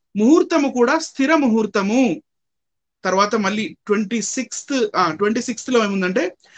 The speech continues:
"పిదప వ్రతా-, ప్రతాపవంతుడు సుమిత్రాపుత్రుడు అయిన లక్ష్మణుడు, ఆ, ఒక పవిత్రమైన కృష్ణసారమను లేడిని చంపి,"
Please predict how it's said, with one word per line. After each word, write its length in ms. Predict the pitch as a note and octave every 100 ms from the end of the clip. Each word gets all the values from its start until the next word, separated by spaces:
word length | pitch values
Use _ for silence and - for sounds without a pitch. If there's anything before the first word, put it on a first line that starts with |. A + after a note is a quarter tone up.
| - -
"పిదప 520 | B3 E4+ D4 G#3 F4+ _ _ _ -
వ్రతా-, 800 | G3 A3 C#4 D4 D4 - - F3
ప్రతాపవంతుడు 880 | A3 C#4+ D4+ D4+ C#4 A#3+ B3+ C#4+
సుమిత్రాపుత్రుడు 840 | D#4+ C4 B3 B3+ C#4 C#4 B3+ A#3+ B3+
అయిన 220 | B3 A#3
లక్ష్మణుడు, 760 | G3 F3 A3+ A3 A3+ F4+ G3 - _ _ _ -
ఆ, 320 | F3+ F#3+ F#3+ - _ -
ఒక 460 | A3 A3+ C4+ A#3+ - _ -
పవిత్రమైన 640 | A3 C#4+ D#4+ D4 C#4 C4+
కృష్ణసారమను 800 | C4+ A#3+ - C#4 C4+ B3 B3 A#3+
లేడిని 380 | G#3+ G3 A3+ A#3
చంపి," 680 | A3 F#3+ G3+ D#4+ F4 E3